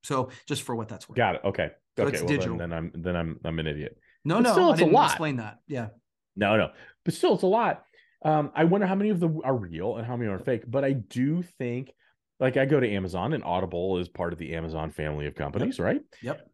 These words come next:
Speaker 2: When I look at reviews, 'cause I'll buy something that I haven't bought before. Maybe it's a grill cover, or maybe it's, uh, whatever.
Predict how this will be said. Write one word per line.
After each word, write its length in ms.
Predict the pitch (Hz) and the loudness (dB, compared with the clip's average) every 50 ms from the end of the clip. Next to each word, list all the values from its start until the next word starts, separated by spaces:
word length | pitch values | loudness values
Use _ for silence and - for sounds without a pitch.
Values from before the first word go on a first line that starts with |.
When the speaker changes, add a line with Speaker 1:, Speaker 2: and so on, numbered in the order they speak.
| - 113 - | -16 -12 -4
Speaker 2:
When 100 | - 135 | -2 0
I 120 | 135 143 | 2 2
look 300 | 147 139 135 135 131 - 131 - | 4 4 4 2 2 0 -4 -2
at 160 | 113 117 - 117 | -2 -2 0 0
reviews, 440 | 117 107 98 92 90 98 117 135 | 0 0 0 -2 -2 -2 -2 -2
'cause 180 | - - 117 101 | -2 -2 -2 -2
I'll 120 | 101 95 | 0 -2
buy 340 | 95 92 101 95 98 101 101 | -4 -4 -6 -6 -4 -6 -8
something 400 | 98 - 104 92 - 95 92 92 | -8 -10 -12 -10 -8 -8 -4 -2
that 120 | 92 90 92 | 0 0 0
I 60 | 92 | 0
haven't 240 | 95 95 104 110 95 | 0 0 0 0 0
bought 260 | 107 120 143 147 - | 2 0 0 0 -4
before. 220 | 104 90 85 78 | -8 -8 -8 -6
Maybe 240 | 78 85 87 107 131 | -6 -6 -4 -4 -6
it's 120 | 120 - | -4 -4
a 40 | 104 | -6
grill 380 | 90 87 - 104 101 110 113 113 | -8 -4 0 2 4 4 4 2
cover, 400 | - - 87 80 78 80 78 76 | 0 -4 -4 -4 -4 -4 -6 -8
or 180 | - 62 78 78 | -6 -8 -8 -8
maybe 400 | 80 87 90 95 104 101 92 92 | -6 -6 -6 -6 -6 -6 -6 -4
it's, 340 | 95 95 92 - - - - | -6 -6 -8 -10 -16 -18 -18
uh, 240 | - 78 85 85 - - | -14 -12 -10 -10 -10 -10
whatever. 540 | 92 95 104 123 139 143 113 80 76 - | -6 0 2 4 4 4 2 2 -2 -8